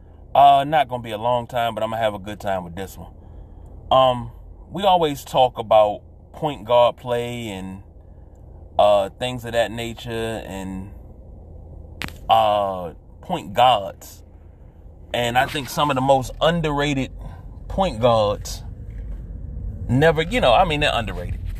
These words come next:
so they never get their due. But we can always talk about top five, maybe even top ten. But it's a couple of point guards in that top fifteen category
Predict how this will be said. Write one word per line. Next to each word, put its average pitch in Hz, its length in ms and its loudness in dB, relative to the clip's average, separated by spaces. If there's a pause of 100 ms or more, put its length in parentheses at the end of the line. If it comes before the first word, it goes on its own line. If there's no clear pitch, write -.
so 120 140 -2
they 143 120 0
never 135 240 0
get 117 200 -6
their 107 160 -4
due. 107 420 -6 (540)
But 135 240 2
we 220 140 -2
can 156 180 -2
always 135 340 2
talk 123 260 2
about 113 280 -4
top 117 260 2
five, 104 560 0 (1300)
maybe 185 320 0
even 196 220 -4
top 202 300 2
ten. 202 440 -6 (840)
But 139 260 0
it's - 180 -4
a - 60 -4
couple 220 260 2
of 196 60 -4
point 180 280 -4
guards 151 420 2
in 160 60 -4
that 139 180 -4
top 185 240 0
fifteen 156 560 -4
category 104 680 -2